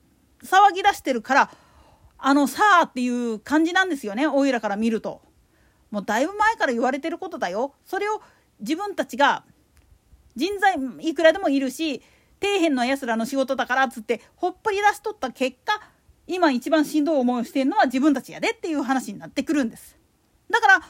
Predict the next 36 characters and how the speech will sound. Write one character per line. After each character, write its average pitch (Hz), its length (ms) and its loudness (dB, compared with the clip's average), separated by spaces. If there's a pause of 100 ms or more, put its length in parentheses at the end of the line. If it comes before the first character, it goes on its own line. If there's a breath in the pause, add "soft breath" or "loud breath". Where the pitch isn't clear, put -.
(680 loud breath)
ま 294 140 0
あ、 269 40 -4
今 359 240 -8
回 311 160 0
の 269 140 0
ケ 320 160 -2
ー 311 60 -4
キ 240 500 -4 (380)
に 254 160 -4
関 277 220 2
し 277 100 -12
て 214 440 -4
は、 320 480 2
お 320 80 -2
そ 427 120 -4
ら 427 120 0
く 392 100 -8
だ 349 120 -6
け 359 120 -14
れ 370 120 -12
ど 403 60 -14
も、 403 300 0 (500)
ワ 359 160 2
ン 403 40 -2
チ - 80 -4
ャ 381 100 2
ン 302 40 -2
あ - 20 0
る 370 100 -4
と 320 100 -4
し - 40 -10
た 330 100 6
ら、 302 100 4
ヤ 302 120 4
マ 415 100 -2
ト 415 100 -8